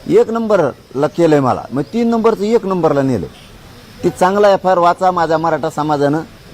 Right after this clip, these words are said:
हां, त्याच्यात त्यांनी चिरफाड बी केली आत्ता मधी, म्हणजे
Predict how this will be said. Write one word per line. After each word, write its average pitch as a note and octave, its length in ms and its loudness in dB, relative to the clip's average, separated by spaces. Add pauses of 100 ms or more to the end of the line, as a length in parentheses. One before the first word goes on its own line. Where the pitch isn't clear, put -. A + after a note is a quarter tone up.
(420)
हां, C#3+ 280 2 (100)
त्याच्यात E3 300 0
त्यांनी F3 200 2
चिरफाड E3+ 480 0
बी E3 120 0
केली D#3+ 200 0
आत्ता D3 240 0
मधी, C3+ 240 0
म्हणजे C3+ 320 -2